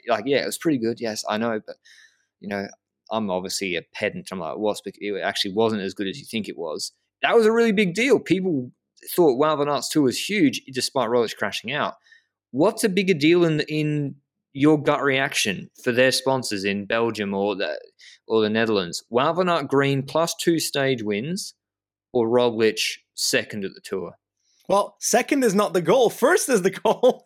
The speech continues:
Speaker 2: <laughs>
Speaker 1: Okay,
Speaker 2: Like,
Speaker 1: first.
Speaker 2: uh, first is much more, much a bigger deal, m-, a much bigger deal. I can't talk anymore. Anyway, when it comes to, like, Wout van Aert's green, I gotta be honest, the stage wins are great and so forth. Yes,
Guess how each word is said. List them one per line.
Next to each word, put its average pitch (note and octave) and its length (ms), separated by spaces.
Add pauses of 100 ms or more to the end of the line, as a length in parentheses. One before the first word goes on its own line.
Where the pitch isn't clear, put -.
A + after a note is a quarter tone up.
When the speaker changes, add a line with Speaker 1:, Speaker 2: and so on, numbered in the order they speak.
Speaker 2:
<laughs> - 80
Speaker 1:
Okay, E4 680
Speaker 2:
Like, - 320
Speaker 1:
first. - 560 (600)
Speaker 2:
uh, D3+ 40
first C4 360
is F3 80
much E3+ 320
more, D#3 300 (160)
much - 260
a D3+ 60
bigger C3 320
deal, B2+ 340 (260)
m-, D3 180
a D3 60
much D#3+ 300
bigger C#3 180
deal. C#3 200
I - 80
can't B2 240
talk B2+ 180
anymore. A#2+ 260 (300)
Anyway, E3 400 (200)
when E3 120
it E3+ 60
comes F3 260
to, F#3+ 80
like, E3 220
Wout E3 240
van E3 120
Aert's D#3+ 220
green, E3+ 480 (220)
I D#3+ 80
gotta A3+ 180
be E3 140
honest, D#3+ 320
the D3 80
stage E3 320
wins E3+ 180
are D3 100
great C#3+ 280
and F3+ 100
so G3+ 160
forth. G#3+ 260
Yes, D3 240